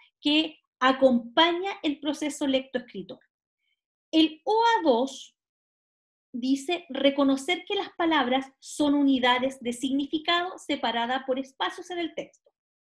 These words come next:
También lo usaron porque este es el que apela a conciencia léxica, ¿ya?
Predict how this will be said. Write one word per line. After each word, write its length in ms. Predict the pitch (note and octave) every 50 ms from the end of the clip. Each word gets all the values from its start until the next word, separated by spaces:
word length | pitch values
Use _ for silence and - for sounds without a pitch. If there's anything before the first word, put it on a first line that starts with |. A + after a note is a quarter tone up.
| _ _
También 440 | B3 C4 B3+ A#3+ A#3+ C4+ D4 C#4+ D4
lo 100 | E4 E4
usaron 540 | - - F#4+ F4+ D4+ C4+ G#3 B3 D#4 - _ _ _ _ _ _ _ _
porque 400 | A#3+ A#3 A3+ - B3 A#3+ A#3 A#3
este 480 | A#3+ A#3 - - C#4+ C#4+ C4+ B3 A#3+
es 180 | C#4+ C4+ - - _
el 240 | - A3+ A3+ A3 -
que 360 | - A#3+ A#3+ B3+ D4 D#4+ - _ _ _ _ _ _
apela 640 | A3+ G#3 G#3+ G#3+ - A3+ G#3+ G#3+ G#3+ A3+ C4+ D4 - -
a 340 | A3 G#3+ A3 A#3 - - - - _ _ _
conciencia 640 | _ B3 A3 G3+ - - - F#3 F#3 F#3 - B3+ C#4
léxica, 480 | E4 F#4+ - - - - - - - _ _ _ _ _ _ _ _ _ _ _ -
¿ya? 400 | F#3+ F#3 F#3 G3 A3+ - -